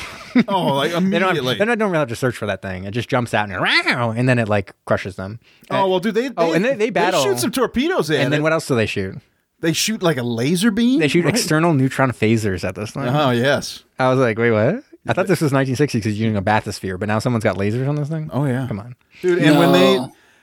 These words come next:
Speaker 3: You can tell
Speaker 1: It does
Speaker 3: that
Speaker 1: have
Speaker 3: it's,
Speaker 1: lasers.
Speaker 3: it's far in the future because of
Speaker 1: Uh,
Speaker 3: how
Speaker 1: right, sure.
Speaker 3: uh, flippantly they destroy those robots. They don't even give a shit.
Speaker 1: Also, yeah, that's
Speaker 2: Oh,
Speaker 1: true.
Speaker 2: that's
Speaker 1: They didn't
Speaker 2: true.
Speaker 1: give robots. And also, everyone seems pretty much, uh, you know, they're on the same page when it comes to a half human, half shark having been created by a scientist.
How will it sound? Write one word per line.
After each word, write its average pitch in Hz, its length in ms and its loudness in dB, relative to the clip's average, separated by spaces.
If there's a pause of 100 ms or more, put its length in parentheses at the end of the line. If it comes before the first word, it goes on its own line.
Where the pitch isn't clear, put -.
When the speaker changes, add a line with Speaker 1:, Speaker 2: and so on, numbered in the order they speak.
(340)
Speaker 3:
You 135 100 2
can 143 120 2
tell 160 180 2
Speaker 1:
It - 20 4
does 208 140 4
Speaker 3:
that - 60 6
Speaker 1:
have 240 80 4
Speaker 3:
it's, 170 120 4
Speaker 1:
lasers. 107 260 -4
Speaker 3:
it's 127 160 0
far 135 220 0
in 127 60 2
the 113 80 2
future 107 400 0
because 92 720 -2 (100)
of 104 140 -4
Speaker 1:
Uh, 117 60 -4
Speaker 3:
how 107 260 4
Speaker 1:
right, - 80 -2 (160)
sure. - 180 0
Speaker 3:
uh, 104 140 0
flippantly 101 640 0
they 92 140 -4
destroy 95 320 0
those 87 180 -4
robots. - 560 -6 (200)
They 104 100 2
don't 98 100 2
even 95 140 -6
give - 140 -2
a - 40 -2
shit. - 160 0
Speaker 1:
Also, 151 640 2
yeah, 135 140 2
that's 123 120 2
Speaker 2:
Oh, - 20 0
Speaker 1:
true. 135 120 4
Speaker 2:
that's 120 140 2
Speaker 1:
They - 40 -4
didn't 131 40 2
Speaker 2:
true. 131 80 2
Speaker 1:
give 139 100 0
robots. 117 340 2
And 127 100 0
also, 127 420 2
everyone 120 340 2
seems 110 380 -2 (100)
pretty 113 360 2
much, 101 580 -4
uh, 98 420 0 (720)
you 151 80 2
know, 139 120 2
they're 139 120 2
on 160 140 2
the 147 80 0
same 127 220 0
page 113 280 0
when 107 80 -2
it 101 80 -6
comes 104 260 -4
to 101 180 -2
a 95 40 2
half 101 240 -2
human, 104 240 -2
half 95 180 -2
shark 101 280 2
having 98 240 -2
been 95 140 -2
created 98 280 0
by 95 120 2
a 92 40 0
scientist. - 480 -8